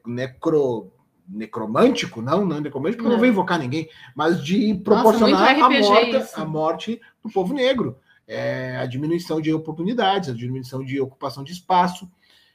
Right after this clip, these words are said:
Speaker 1: É,
Speaker 2: Mas é que as
Speaker 1: o-,
Speaker 2: pessoas,
Speaker 1: onde,
Speaker 2: elas não querem discutir e
Speaker 1: onde o
Speaker 2: debater.
Speaker 1: alicerce é a piada, né? A partir do momento que eu não vejo problema em fazer uma piada,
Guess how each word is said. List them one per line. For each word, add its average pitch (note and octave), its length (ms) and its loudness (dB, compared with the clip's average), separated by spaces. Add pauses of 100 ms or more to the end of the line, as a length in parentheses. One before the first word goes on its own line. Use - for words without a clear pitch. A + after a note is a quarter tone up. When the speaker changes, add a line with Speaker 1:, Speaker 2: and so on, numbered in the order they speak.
(120)
Speaker 1:
É, D3 440 -4 (120)
Speaker 2:
Mas B3+ 160 -4
é E4 40 -4
que G#4 60 -2
as G#4 60 -4
Speaker 1:
o-, F4 40 6
Speaker 2:
pessoas, G4+ 280 10
Speaker 1:
onde, G4+ 120 8
Speaker 2:
elas F#4+ 140 2
não G4 220 -6
querem F4 480 -2
discutir - 460 -10
e - 100 -2
Speaker 1:
onde - 20 4
o A#3+ 120 6
Speaker 2:
debater. D4 120 6
Speaker 1:
alicerce A#3+ 540 2
é A#3+ 40 -4
a - 20 -4
piada, D#3 540 -2 (120)
né? B2+ 320 -12
A A#2+ 60 -14
partir D#3 200 -8
do C4 60 -6
momento A#3 220 -2
que A3 60 -2
eu G#3+ 40 2
não F#3 80 0
vejo F3+ 240 0
problema D#3+ 340 0
em D#3 60 -6
fazer C#3 180 -6
uma C3 120 -6
piada, A#2+ 520 -4